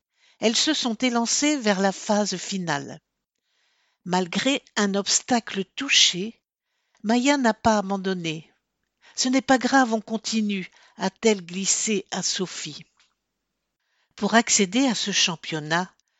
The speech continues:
Maya a dû cumuler au moins cent quarante points dans divers concours.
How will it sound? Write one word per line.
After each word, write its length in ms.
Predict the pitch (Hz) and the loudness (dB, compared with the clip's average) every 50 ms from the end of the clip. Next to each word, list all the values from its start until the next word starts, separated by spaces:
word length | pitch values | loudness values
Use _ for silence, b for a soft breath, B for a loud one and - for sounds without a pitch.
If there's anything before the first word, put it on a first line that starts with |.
| _ _ _ _ | _ _ _ _
Maya 500 | 190 180 202 214 220 214 240 254 254 - - | -4 -2 0 0 2 2 2 2 2 0 -2
a 100 | 196 185 | -4 -4
dû 180 | - - 202 | -4 -8 -10
cumuler 580 | - - - 247 233 220 220 202 208 233 247 - - | -10 -8 -6 -4 -2 -2 -2 0 -2 -2 -2 -2 -4
au 100 | 202 190 | -4 -4
moins 320 | 185 185 190 202 208 220 | -4 -4 -2 -2 -2 0
cent 360 | 208 - - - - - 247 233 | 0 0 0 0 0 0 -2 -2
quarante 480 | - - 226 - - 202 - - 185 175 _ | -4 -6 -4 -4 -4 -4 -6 -8 -14 -14 _
points 240 | - - 196 190 196 | -10 -6 -4 -4 -4
dans 200 | 196 175 180 180 | -4 -6 -8 -8
divers 520 | 170 170 190 190 170 - 180 170 - - | -6 -6 -8 -4 -2 -2 -2 -2 -4 -8
concours. 680 | - - 185 160 _ - - 143 135 131 - - - - | -12 -12 -14 -14 _ -16 -16 -14 -14 -16 -16 -20 -20 -20